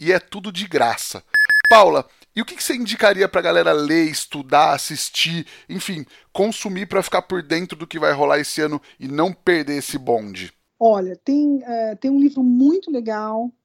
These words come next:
Speaker 2: do Marcelo Traud, que chama Tecnologias Gerenciais de Restaurantes, é, da editora Senac. É um livro muito legal pra quem quer montar um negócio, pra começar a entender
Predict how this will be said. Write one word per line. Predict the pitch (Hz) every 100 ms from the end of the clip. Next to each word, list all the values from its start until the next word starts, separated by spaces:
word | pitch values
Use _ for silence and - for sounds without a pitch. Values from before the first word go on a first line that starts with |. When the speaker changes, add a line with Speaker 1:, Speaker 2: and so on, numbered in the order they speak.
| _ _ _ _
Speaker 2:
do | 214
Marcelo | 220 220 - 214 202
Traud, | - 208 190 185 196 196
que | -
chama | - 214 208 208 -
Tecnologias | 277 262 254 240 233 226 254 294 247
Gerenciais | 247 240 233 - 214 208
de | 196
Restaurantes, | 214 202 - 196 190 190 190 190 - - - _ _ _ _ _ _ _ -
é, | 190
da | 190 196
editora | 196 190 - 208
Senac. | 208 220 196 175 185 - - _ - -
É | 277
um | 294
livro | 302 294 277
muito | 277 339 403
legal | 302 247 240 269 269
pra | 247 254
quem | 269 254
quer | 254 269 277
montar | 262 254 240
um | 233
negócio, | 226 220 247 269 -
pra | 269
começar | 294 294 - 359
a |
entender | 415 - 427 381 294 330